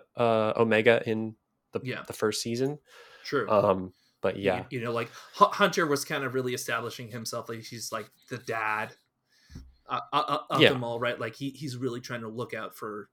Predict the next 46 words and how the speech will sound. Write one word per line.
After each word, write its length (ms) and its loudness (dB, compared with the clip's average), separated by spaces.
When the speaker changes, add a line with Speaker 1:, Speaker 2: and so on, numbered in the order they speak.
Speaker 2:
for 180 -8
his 240 -10
crew 400 -6
and 140 -8
stuff, 280 -6
um, 680 4
Speaker 1:
Yeah. 140 0
Speaker 2:
which 180 -4
is 140 -8
established 420 -2
very 160 -4
well. 220 -6
Like, 180 -6
he 180 -10
ha-, 260 -6
he 180 -10
has 260 -6
a 60 -10
lot 240 -6
of 80 -12
concern 420 -10
for 300 -10
Omega, 480 -10
um, 340 0
which 340 -2
Speaker 1:
Mm-hmm. 320 -2
Speaker 2:
carries 460 -2
through 220 -2
in 100 -8
season 400 -8
two, 280 -8
but 200 -8
it 140 -12
kinda 240 -8
just, 300 -12
it 160 -10
just 380 -12
stays 340 -8
a 40 -14
little 160 -12
bit 160 -16
static 460 -14
with 220 -12
it 80 -8
all. 260 -6
Speaker 1:
Yeah. 200 2